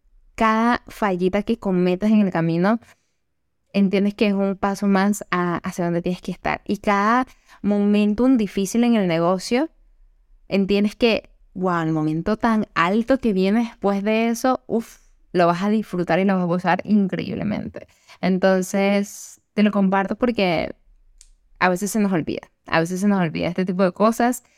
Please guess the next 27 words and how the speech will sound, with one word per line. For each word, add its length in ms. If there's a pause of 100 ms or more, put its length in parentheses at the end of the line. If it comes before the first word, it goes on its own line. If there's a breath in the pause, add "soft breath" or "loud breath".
(360 soft breath)
Y 280
créeme 480
que, 560
que 160
ha 100
sido 540
maravilloso 800
encontrarme 1160 (220)
poco 180
a 60
poco 240
en 60
esta 180
búsqueda, 380
en 80
este 340
descubrimiento, 760
en 80
este 160
desarrollo 540
personal. 560 (340 soft breath)
A 80
veces 240
hay 60
momentos 360
en 100
donde 360